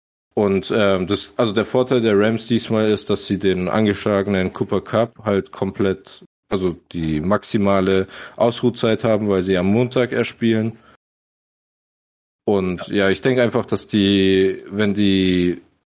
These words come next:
Speaker 1: Defense der Rams die Cardinals aufhalten kann, ähm, wird es ziemlich spannend. Die Cardinals Defense finde ich auch sehr stark. Die müssen, also das ist so offensives Feuerwerk gegen offensives Feuerwerk.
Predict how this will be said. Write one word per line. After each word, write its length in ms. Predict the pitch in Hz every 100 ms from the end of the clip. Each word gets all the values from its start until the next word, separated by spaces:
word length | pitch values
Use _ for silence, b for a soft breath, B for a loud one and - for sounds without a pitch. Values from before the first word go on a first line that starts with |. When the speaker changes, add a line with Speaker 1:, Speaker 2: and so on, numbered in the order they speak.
| _ _ _ _ _ _ _ _
Speaker 1:
Defense 440 | 131 131 123 110 -
der 100 | 98
Rams 460 | 98 101 101 101
die 260 | - 98 92
Cardinals 460 | - 104 101 98 -
aufhalten 500 | 110 107 107 101 104
kann, 380 | 104 101 101 - - _ _
ähm, 480 | - 101 90 85 85 - b _ _ _ _
wird 140 | 107
es 140 | 101 -
ziemlich 280 | - 113 101
spannend. 480 | - 107 113 110
Die 60 | 107
Cardinals 460 | - 104 104 101 -
Defense 340 | 117 117 107
finde 140 | 104 101
ich 100 | 92
auch 240 | 107 107
sehr 320 | - - 104
stark. 340 | 104 113 107 -
Die 80 |
müssen, 300 | 101 95 - B B B
also 160 | 104 107
das 200 | 107 107
ist 80 | -
so 420 | 123 120 120 120 B _ _ _ _ _ _ _ _ _ _ _
offensives 500 | 127 127 131 123 117
Feuerwerk 540 | - 131 120 113 113 107
gegen 200 | 113 107
offensives 500 | 107 - 101 98 95
Feuerwerk. 640 | - 95 95 90 87 87